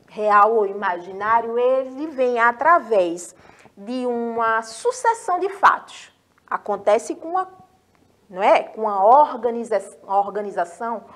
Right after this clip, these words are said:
os fatos vão se sucedendo, vão acontecendo, e tudo isso acontece formando um enredo,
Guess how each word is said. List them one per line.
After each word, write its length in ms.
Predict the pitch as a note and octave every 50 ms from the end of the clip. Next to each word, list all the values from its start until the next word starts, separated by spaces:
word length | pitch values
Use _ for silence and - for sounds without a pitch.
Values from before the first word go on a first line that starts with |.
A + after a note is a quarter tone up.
| - - _ -
os 180 | - A3+ -
fatos 500 | - - - A#3+ A#3 A#3 A#3 A3+ - - G#3+
vão 140 | G3+ G3+ G3+
se 160 | - - G#3
sucedendo, 800 | - - G#3 - - F3+ E3 D#3 D#3+ G3 F#3+ G#3+ A#3 A#3 G#3 F#3
vão 300 | E3+ F#3 F#3+ F#3 F3+ F#3 - - - _ -
acontecendo, 880 | F3 F#3 - - F#3 F3+ F3+ D#3 D#3+ - - - A3 G#3+ G#3+ G3 F#3+ G3 - _ _ _ _ _ _ _
e 140 | D4 D#4+
tudo 340 | E4+ - G4 A4 A4+ A4+ A4+ A4
isso 280 | F#4+ F4 F4 F4 -
acontece 1200 | E4 D4 - - A#3 A3+ A3+ A3 - A#3+ B3 B3 B3+ B3+ - - - - - - D4+ D#4 E4+ F4 - - _ - _ _ _ _ _
formando 1300 | - E4+ D#4+ D#4+ D#4+ D4+ C#4+ C#4+ C4 C4 C4 B3+ B3+ B3 A#3+ B3 C4 C4 C4 B3+ B3+ B3 G#3+ G3+ G#3 A#3+
um 200 | A#3 A3+ A3+ A3+
enredo, 1040 | A#3 C4 D#4+ D4 - - - A#3 G#3+ G3+ G3+ G3+ G3 G3 F3+ F3+ A#3 C4 E4+ F4